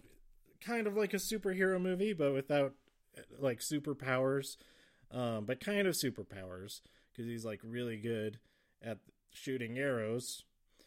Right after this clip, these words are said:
Um, it also starred Jamie Foxx, Ben Mendelsohn, um, Eve Hou-, E-, Eve Hewson, Jamie Dornan, Tim Minchin, who I suspected that was him, but I don't think I'd ever seen him in an actual film before, so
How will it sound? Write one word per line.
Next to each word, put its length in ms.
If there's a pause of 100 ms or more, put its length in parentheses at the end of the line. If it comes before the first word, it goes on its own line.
(280)
Um, 640 (1000)
it 140
also 280
starred 320
Jamie 260
Foxx, 520
Ben 220
Mendelsohn, 720
um, 400
Eve 260
Hou-, 280 (340)
E-, 140 (160)
Eve 240
Hewson, 560 (800)
Jamie 280
Dornan, 380
Tim 200
Minchin, 440 (880)
who 80
I 80
suspected 500
that 140
was 160
him, 300 (680)
but 320
I 100
don't 180
think 140
I'd 160
ever 220
seen 240
him 160
in 300
an 120
actual 380
film 640
before, 680
so 380